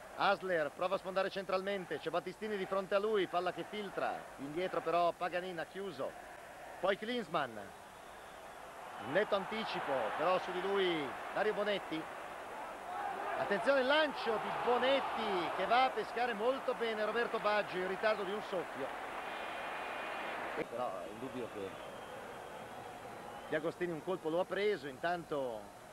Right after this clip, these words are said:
va di bene in meglio per la Juve, un attimo fa c'era Julio Cesar, poi Casiraghi a bordo campo, adesso c'è anche Roberto Baggio. Roberto Baggio.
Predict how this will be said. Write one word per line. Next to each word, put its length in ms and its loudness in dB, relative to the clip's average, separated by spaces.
va 60 -8
di 100 -8
bene 160 0
in 80 0
meglio 400 0
per 280 -2
la 120 -2
Juve, 220 -2
un 60 0
attimo 220 -2
fa 220 0
c'era 340 -2
Julio 240 -4
Cesar, 440 -2
poi 200 -2
Casiraghi 540 0
a 60 -2
bordo 300 -6
campo, 480 0
adesso 240 -2
c'è 140 -2
anche 240 0
Roberto 420 0
Baggio. 480 -2
Roberto 360 2
Baggio. 420 0